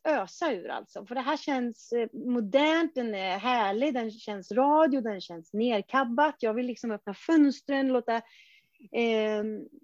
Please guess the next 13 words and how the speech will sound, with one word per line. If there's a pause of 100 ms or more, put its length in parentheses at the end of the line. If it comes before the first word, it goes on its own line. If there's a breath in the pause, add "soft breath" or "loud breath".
(100)
sol...
Jag
vill
hälla
upp
lite
rosé
och
blanda
med
Fanta
Limon
Zero.